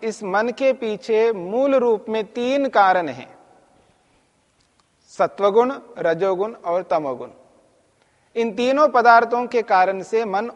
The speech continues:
उत्पन्न हुआ, इसलिए ये मन कारण वाला है। मन के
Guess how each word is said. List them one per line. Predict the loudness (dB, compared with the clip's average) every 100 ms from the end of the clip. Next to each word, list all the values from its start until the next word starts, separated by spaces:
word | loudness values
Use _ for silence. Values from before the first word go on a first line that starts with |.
| -14
उत्पन्न | -14 -6 -6 -4
हुआ, | -8 -8 -10 -12 _ _ _ _ _ _ _ _ _ _ _ _ _ _ _ -8
इसलिए | -4 -2 2 4
ये | 4 4
मन | 4 2 0 -2
कारण | 2 4 4 2 0
वाला | 2 4 4 4 4 4
है। | -2 -6 -8 -20 -20 _ _ _ _ _ _ _ _ _ _ _ _ _ _ _ _ _ _ _ _ _ _ _ _ _ _ _ _ _ _ _ _ -4
मन | 0 0 0
के | 2 4 4